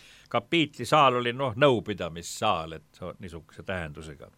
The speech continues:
Ja imed võisid juhtuda igaühega. Näiteks niisugune asi, kuidas kaks rüütlit omavahel võitlevad, Roland ja Olivier. Muidugi ei ole hea, et niisugused rüütlid,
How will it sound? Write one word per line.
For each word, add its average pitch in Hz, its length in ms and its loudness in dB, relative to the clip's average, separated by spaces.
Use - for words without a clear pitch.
Ja 120 140 4
imed 196 320 4
võisid 147 400 0
juhtuda 143 480 4
igaühega. 120 760 6
Näiteks 156 640 2
niisugune 135 480 -4
asi, 156 300 0
kuidas 127 340 -2
kaks 151 380 -2
rüütlit 175 480 -2
omavahel 120 480 2
võitlevad, 98 580 2
Roland 131 640 4
ja 123 140 2
Olivier. 120 560 4
Muidugi 131 360 -6
ei 131 120 0
ole 135 240 0
hea, 147 320 4
et 110 180 -8
niisugused 113 640 -10
rüütlid, 131 580 -8